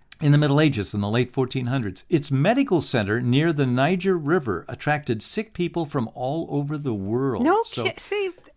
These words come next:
Speaker 1: Timbuktu is, it's not like, "Oh, this
Speaker 2: Jeez.
Speaker 1: is in the middle of nowhere." This
Speaker 2: Yeah.
Speaker 1: is, is the place
Speaker 2: Yeah.
Speaker 1: to go for
Speaker 2: Isn't
Speaker 1: knowledge.
Speaker 2: that something? It,
Speaker 1: Yeah.
Speaker 2: it's, God, it's like the Mayo Clinic of the,
Speaker 1: Of the
Speaker 2: that's
Speaker 1: Middle
Speaker 2: fourteen,
Speaker 1: Ages
Speaker 2: yeah, wow.
Speaker 1: was Timbuktu.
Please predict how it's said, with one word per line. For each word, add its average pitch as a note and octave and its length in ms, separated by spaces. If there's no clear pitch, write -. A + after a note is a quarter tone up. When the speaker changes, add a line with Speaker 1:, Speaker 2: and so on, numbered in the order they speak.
Speaker 1:
Timbuktu A3+ 560
is, B2 140
it's D3 220
not F3 240
like, D3 240
"Oh, C#3 140
this F3 180
Speaker 2:
Jeez. - 40
Speaker 1:
is B2 160
in C#3 200
the C3+ 60
middle D3+ 260
of A2+ 80
nowhere." G3+ 440
This A#3 160
Speaker 2:
Yeah. D3+ 60
Speaker 1:
is, C#3+ 140
is A2 120
the - 80
place G#3 300
Speaker 2:
Yeah. G3 60
Speaker 1:
to F#3+ 80
go A2+ 260
for - 100
Speaker 2:
Isn't E4+ 220
Speaker 1:
knowledge. B2+ 380
Speaker 2:
that A3 80
something? C#4 380
It, A3 140
Speaker 1:
Yeah. B3 440
Speaker 2:
it's, - 360
God, E4 240
it's G3+ 180
like G#3 200
the G#3 80
Mayo A#3+ 400
Clinic C4 600
of F3+ 260
the, F#3+ 280
Speaker 1:
Of B2+ 140
the C#3 120
Speaker 2:
that's C3+ 60
Speaker 1:
Middle F3 280
Speaker 2:
fourteen, B3 360
Speaker 1:
Ages G3 220
Speaker 2:
yeah, D#4 200
wow. A#3+ 460
Speaker 1:
was G2+ 180
Timbuktu. D#3 760